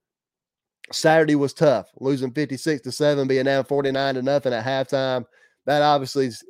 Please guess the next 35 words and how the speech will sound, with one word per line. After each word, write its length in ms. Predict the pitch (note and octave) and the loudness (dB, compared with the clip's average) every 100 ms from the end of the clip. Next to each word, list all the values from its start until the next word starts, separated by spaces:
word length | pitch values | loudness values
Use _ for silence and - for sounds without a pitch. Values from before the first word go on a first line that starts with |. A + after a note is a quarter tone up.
| _ _ | _ _
does 220 | B2+ C3+ | -4 -2
not 280 | C3+ C3+ - | 0 -2 -2
feel 220 | C#3+ C#3 | 0 0
good, 440 | A#2+ C#3 C3 A#2+ G#2 | 0 0 2 0 -2
but 200 | A#2+ G#2+ _ _ _ _ _ _ _ - | -4 -4 _ _ _ _ _ _ _ -18
still, 600 | - D#3+ D3+ B2 G#2 - _ _ A#2 | -2 2 4 4 0 -4 _ _ 0
Mel 180 | C#3 | 2
Tucker 360 | C#3+ D3 C#3 C3 | 4 2 2 0
and 100 | C3 | 0
that 180 | C3 - | -2 -4
staff, 580 | - C3+ B2+ B2 A#2+ - _ _ _ | -2 0 2 0 -2 -6 _ _ _
they 140 | - C3+ | -2 0
have 180 | C3+ C3 | 0 0
to 100 | A#2+ | -6
feel 240 | C#3+ C3+ | 0 0
really 280 | B2+ C3+ B2+ | 2 0 0
good 340 | A#2 C3 B2+ | 0 0 0
about 300 | A#2 B2 A2+ | -2 -2 -2
where 160 | A#2+ B2+ | 0 0
they 200 | A#2+ A#2+ | 0 0
are, 260 | A#2+ A#2 A2+ | 2 2 0
especially, 760 | - C3+ C3 - B2 A#2+ A2 _ _ - | -2 -2 0 -2 -2 -2 -4 _ _ -8
uh, 80 | A2+ | -4
given 300 | B2 B2+ A#2+ | -2 0 0
the 140 | A#2+ | -2
expectation 960 | B2 - B2 A#2 - B2+ B2 - A#2 G#2 _ _ - | -2 -4 -6 -6 -2 -2 -2 -4 -4 -6 _ _ -4
leading 340 | C3+ C3+ B2 | -2 0 -2
into 220 | B2+ A#2 | -4 -4
the 80 | A2+ | -10
season. 460 | A2 B2 A#2+ A2 A2 | -4 -2 -2 -4 -4
But 100 | A2+ | -2
Ohio 320 | A#2+ C#3+ C#3+ | 0 0 0
State, 320 | C3+ D3 C#3 | 0 0 0
they're 200 | C3 C3+ | 0 -4
peaking 500 | - C#3+ C3 C#3 B2+ | -2 -2 -2 -4 -6